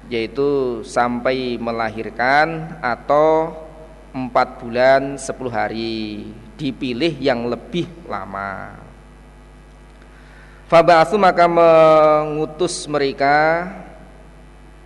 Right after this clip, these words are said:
ila Ummi Salamah, pada Ummi Salamah, mereka mengutus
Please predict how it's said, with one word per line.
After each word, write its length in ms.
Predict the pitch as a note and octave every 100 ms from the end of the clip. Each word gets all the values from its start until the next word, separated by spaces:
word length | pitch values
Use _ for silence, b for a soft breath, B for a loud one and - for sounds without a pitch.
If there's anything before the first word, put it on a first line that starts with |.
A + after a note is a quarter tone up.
| - - -
ila 300 | D#3 D3+ D3+
Ummi 240 | D3+ D#3 D3+
Salamah, 400 | D3 C#3 D3+ C#3+
pada 260 | C#3+ C3+
Ummi 120 | C3+ B2+
Salamah, 800 | C3+ C3+ C3 C3 B2+ B2+ - -
mereka 720 | A#2 A#2+ B2 C#3+ D3+ D3+ C#3+
mengutus 400 | C3 C3 C3 C#3